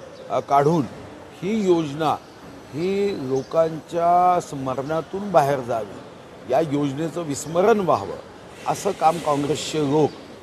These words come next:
पूर्ण शक्ती लावून करत आहे. काही त्यांचे लोक हायकोर्टात गेले, कधी घोषणा केली, म्हणजे जेव्हा यांनी खटाखट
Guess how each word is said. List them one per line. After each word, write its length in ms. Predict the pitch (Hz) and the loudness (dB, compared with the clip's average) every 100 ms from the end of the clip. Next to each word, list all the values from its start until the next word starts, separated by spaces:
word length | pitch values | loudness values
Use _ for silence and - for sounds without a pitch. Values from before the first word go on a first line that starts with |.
| - - | -16 -6
पूर्ण 360 | 220 202 196 117 | 0 0 0 -2
शक्ती 440 | 160 - - 131 | -4 -8 -6 -2
लावून 200 | 123 120 | -2 -2
करत 320 | 110 107 - | -6 -8 -6
आहे. 100 | 101 - - - - - | -10 -10 -16 -18 -16 -2
काही 220 | 127 151 | 0 2
त्यांचे 420 | 175 156 151 165 156 | 2 0 0 -2 -2
लोक 160 | 151 | -2
हायकोर्टात 500 | 135 139 151 143 156 147 127 | -2 -2 -2 0 0 0 0
गेले, 260 | 151 143 127 - - - - | 0 0 -2 -8 -14 -14 -4
कधी 220 | 139 143 160 | -2 0 2
घोषणा 440 | 147 139 - 165 | 2 0 0 0
केली, 420 | 147 156 151 156 - - - - - | 0 0 0 0 -4 -12 -16 -10 -6
म्हणजे 260 | 151 180 | 2 2
जेव्हा 360 | 131 143 156 170 | 4 0 4 6
यांनी 340 | 170 170 175 | 6 4 2
खटाखट 540 | 170 - 135 160 175 | -2 -4 2 4 4